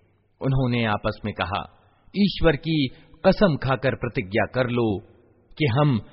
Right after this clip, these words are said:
सालेह और उसके घर वालों पर रात को हमला करेंगे और उसके वली यानी अभिभावक से कह देंगे कि हम उसके परिवार के विनाश के अवसर पर मौजूद न थे। हम बिल्कुल सच कहते हैं।"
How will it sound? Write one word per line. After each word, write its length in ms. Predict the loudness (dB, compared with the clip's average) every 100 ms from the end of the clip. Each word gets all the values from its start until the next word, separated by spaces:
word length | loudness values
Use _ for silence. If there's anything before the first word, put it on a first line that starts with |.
| -20
सालेह 540 | -2 0 2 4 2 2 2
और 180 | 4 2
उसके 280 | -2 -4
घर 220 | -4 -2 -2
वालों 360 | 0 2 2
पर 180 | 2 0 -2 -10 -18 -4
रात 340 | 2 2 2 -2
को 100 | -2
हमला 300 | 0 -2 -2
करेंगे 540 | -4 -4 -4 -4 -6 -8 _ _ _ _ _ 2
और 300 | 4 4 0
उसके 300 | -4 -4 -4
वली 460 | 0 0 0 -2 -10 -20 _ 2 4
यानी 240 | 6 2 -2 -6
अभिभावक 500 | -2 0 0 -2 -4
से 120 | -8
कह 240 | -8 -6 -2
देंगे 460 | -2 0 -2 -4 -8 -16 _ -4
कि 80 | 0
हम 200 | 2 2
उसके 240 | 0 -2
परिवार 460 | -4 -2 -2 0 0 -2 -4
के 100 | -4 -4 -12 -14 -2
विनाश 380 | 2 4 4 2 -2
के 100 | -4
अवसर 420 | -2 -2 0 -2
पर 220 | 0 -2
मौजूद 480 | 0 0 0 -2 -2 -2
न 120 | -2
थे। 400 | -4 -8 -8 -14 _ _ _ _ -4
हम 340 | -2 -2 -6 -12 _ -4
बिल्कुल 440 | -2 0 0 -2
सच 320 | -2 -4 -4 -4
कहते 280 | -8 -4 -2
हैं।" 240 | 0 -2